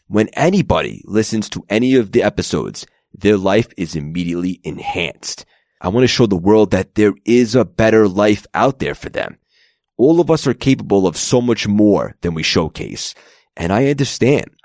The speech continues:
that inspiration and motivation are temporary. So I take full responsibility to provide all the listeners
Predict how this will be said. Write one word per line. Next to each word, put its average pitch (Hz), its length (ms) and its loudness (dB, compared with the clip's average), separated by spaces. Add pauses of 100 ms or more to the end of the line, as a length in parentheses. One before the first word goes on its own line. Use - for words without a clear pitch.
(260)
that - 160 -6
inspiration 104 720 0
and 87 120 -4
motivation 92 640 -2 (120)
are 85 140 0
temporary. 62 680 -8 (540)
So 127 280 2
I 135 100 4
take - 320 0
full 156 440 4
responsibility 117 1200 -2 (420)
to - 100 0
provide 110 500 2 (120)
all 135 400 4
the 156 160 4
listeners 127 680 -2